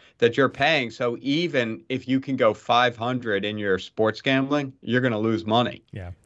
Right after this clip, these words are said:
Speaker 1: You have to do better than five hundred, which, given odds, is over the long run, except for very few, almost impossible.
Speaker 2: Yeah.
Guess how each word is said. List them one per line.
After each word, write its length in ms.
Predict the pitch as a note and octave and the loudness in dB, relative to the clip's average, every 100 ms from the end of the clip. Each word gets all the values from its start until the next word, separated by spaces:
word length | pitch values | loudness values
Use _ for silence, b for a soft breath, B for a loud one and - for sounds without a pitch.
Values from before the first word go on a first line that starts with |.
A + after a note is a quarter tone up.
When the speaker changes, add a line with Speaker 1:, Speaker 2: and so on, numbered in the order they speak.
| - | -4
Speaker 1:
You 120 | A2 | 2
have 240 | A#2 A#2 - | 6 4 2
to 80 | |
do 140 | A2 A2 | -4 -2
better 340 | F#2 G#2+ A2 | 2 2 2
than 300 | G2+ G2 F#2+ | 0 -2 -4
five 340 | F#2+ - G2 F#2+ | -4 2 2 2
hundred, 420 | A#2+ A#2 G#2 F#2 | -4 -4 -6 -4
which, 380 | G#2+ G#2+ - - b b b _ | -2 -2 -6 -18 b b b _
given 320 | - C3 B2+ | 0 2 2
odds, 500 | G2 A2 C3+ B2 G#2 | 4 4 4 2 -2
is 420 | A#2+ A2+ G#2+ - - - | -4 -4 -4 -10 -16 -6
over 180 | C3 A2+ | -4 -2
the 60 | |
long 300 | G#2+ A#2 B2+ | 0 2 2
run, 320 | A#2 G#2 G2+ G2+ | 2 2 2 0
except 380 | F#2+ - A2 - | -4 -2 -2 -2
for 120 | G#2 | 0
very 280 | G#2 G#2+ G2 | 2 2 2
few, 400 | - A#2+ A2 F2 | 0 2 2 0
almost 320 | G#2 G#2+ - | 0 0 -2
impossible. 680 | F2 F2+ G#2 B2+ E2+ E2+ - - | -4 2 2 2 -4 -12 -16 -14
Speaker 2:
Yeah. 220 | G2 F2 | -10 -10